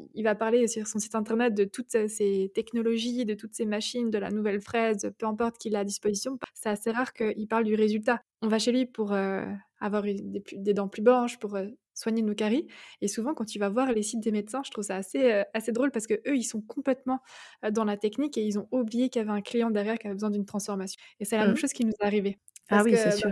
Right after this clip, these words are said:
Speaker 1: évidemment, on, euh, on savait qu'on avait les, <laughs> les objets de, de pointe, on avait les, les derniers trucs de formation. Enfin, nous, on aime aussi la tendance, euh, au niveau marketing. Donc, c'est vrai qu'on, on avait envie de mettre ça en avant.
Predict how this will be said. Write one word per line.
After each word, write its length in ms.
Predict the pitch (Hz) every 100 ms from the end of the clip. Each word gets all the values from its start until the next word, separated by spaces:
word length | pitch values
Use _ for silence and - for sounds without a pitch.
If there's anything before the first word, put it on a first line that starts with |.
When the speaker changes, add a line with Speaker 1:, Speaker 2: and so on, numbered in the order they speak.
| 220
Speaker 1:
évidemment, 340 | 226 240 240 269
on, 180 | 226 208 208 - - 202
euh, 80 | 208
on 100 | 214
savait 280 | 240 247
qu'on 120 | 254 226
avait 220 | 214 214
les, 540 | 214 208 202 202 208
<laughs> 260 | 220 - 226
les 120 | 220
objets 260 | 220 208 214
de, 160 | 208 214
de 140 | 214 208
pointe, 400 | 208 269 269 254
on 60 |
avait 160 | 214 208
les, 80 | 208 196 - -
les 60 |
derniers 280 | 202 214 220
trucs 120 | 214 214
de 80 |
formation. 680 | 214 226 208 214 262 254 254 - -
Enfin, 220 | 214 202
nous, 180 | 233 226
on 120 | 214
aime 160 | 233 214
aussi 200 | 208 226
la 120 | 208
tendance, 400 | 208 202 220 -
euh, 140 | 208 208
au 60 | 202
niveau 240 | 202 208
marketing. 480 | 196 - 208 269 240
Donc, 140 | 196
c'est 80 | 202
vrai 120 | 208
qu'on, 140 | 226 208 202
on 140 | - 208
avait 140 | 208
envie 160 | 220 240
de 40 |
mettre 180 | 226 226
ça 60 | 220
en 60 |
avant. 220 | 208 202